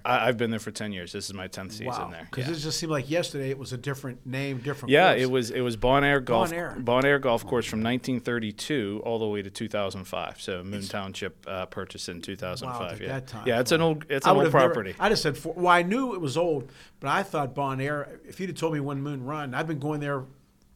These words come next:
Speaker 2: s-, I don't know for how long, I, I would not have guessed it was there that long.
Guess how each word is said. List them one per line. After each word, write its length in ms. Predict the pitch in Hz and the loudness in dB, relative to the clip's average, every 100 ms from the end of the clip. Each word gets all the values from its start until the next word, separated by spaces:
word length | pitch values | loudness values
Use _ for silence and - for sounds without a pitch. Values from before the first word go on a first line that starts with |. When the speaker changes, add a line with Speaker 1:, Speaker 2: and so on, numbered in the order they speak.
| _ _ | _ _
Speaker 2:
s-, 160 | - - | -16 -12
I 120 | 127 | -10
don't 120 | 139 117 | -10 -12
know 100 | 110 | -14
for 140 | 104 | -12
how 200 | 127 156 | -4 -4
long, 320 | 120 113 110 - - - - - | -4 -10 -14 -18 -20 -20 -20 -12
I, 160 | 170 - | -10 -10
I 120 | 160 | -10
would 200 | 160 135 | -8 -6
not 120 | 147 | -6
have 140 | 139 123 | -8 -6
guessed 360 | 139 117 - | -6 -6 -10
it 40 | 117 | -12
was 240 | 113 101 | -12 -10
there 340 | 117 110 104 - - _ _ _ - | -10 -10 -12 -16 -20 _ _ _ -14
that 220 | 120 - | -14 -12
long. 260 | 120 107 | -12 -14